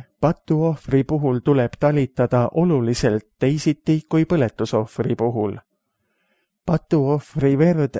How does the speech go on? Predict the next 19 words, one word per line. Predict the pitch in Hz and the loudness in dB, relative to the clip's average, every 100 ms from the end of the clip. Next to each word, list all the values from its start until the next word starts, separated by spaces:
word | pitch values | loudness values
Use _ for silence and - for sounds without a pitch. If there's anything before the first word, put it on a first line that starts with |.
| - | -2
tuli | 143 135 123 | 0 2 0
piserdada | 147 - 131 117 131 123 117 | -2 0 0 0 -2 -2 -2
seitse | - 170 175 - 147 | -2 -4 -2 -2 0
korda | 175 170 123 - 117 113 | 2 0 0 2 0 0
eesriidele, | 147 139 151 131 131 139 131 143 139 151 156 | -2 0 -2 -2 -2 -2 0 0 0 -2 -2
mis | 139 131 - | 0 -2 -2
eraldas | 151 156 127 117 110 - - | 0 0 0 0 0 0 -2
püha | 151 151 151 | 0 0 0
paika | - 151 156 - 147 143 - | 0 0 0 -2 -2 0 0
kõige | 165 156 120 | 0 0 0
pühamast | 127 123 101 104 - - | 0 0 0 -2 -4 -2
paigast. | 117 123 104 101 - - _ _ _ _ _ _ _ _ _ _ - | 0 0 -2 -6 -8 -20 _ _ _ _ _ _ _ _ _ _ -2
Samuti | 147 160 175 - 139 | 2 2 0 0 0
tuli | 143 135 127 117 | 2 2 2 2
verd | 151 151 143 131 | 0 0 -2 0
määrida | 143 131 127 131 127 117 - | 0 2 0 0 0 -2 -2
püha | 156 156 139 | 0 0 0
paigas | 131 139 131 123 - | 0 0 0 -2 0
oleva | 143 131 120 113 | 2 2 0 0